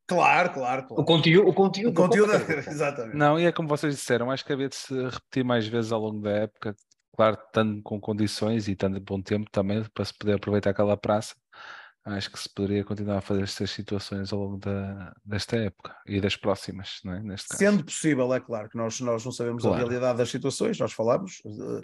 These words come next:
Speaker 1: temos desejos e fazemos os nossos pedidos, que era o que gostávamos de, de ter a situação, mas de realçar este, este,
Speaker 3: Só, só
Speaker 1: estes
Speaker 3: dizer que
Speaker 1: dias.
Speaker 3: um, e só dizer aqui uma coisa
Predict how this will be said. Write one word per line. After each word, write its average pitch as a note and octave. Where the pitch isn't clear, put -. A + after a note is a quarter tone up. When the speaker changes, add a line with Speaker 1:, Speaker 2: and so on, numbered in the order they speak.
Speaker 1:
temos D3
desejos C#3+
e B2
fazemos B2+
os A#2+
nossos B2
pedidos, C3+
que -
era G#2+
o G2+
que -
gostávamos A2
de, A2
de A2
ter A2+
a A2
situação, C3
mas A#2
de G2+
realçar A2+
este, A2+
este, A#2
Speaker 3:
Só, B2+
só -
Speaker 1:
estes B2
Speaker 3:
dizer -
que A#2+
Speaker 1:
dias. A#2+
Speaker 3:
um, B2
e A2+
só B2
dizer A2+
aqui A#2
uma B2
coisa G#2+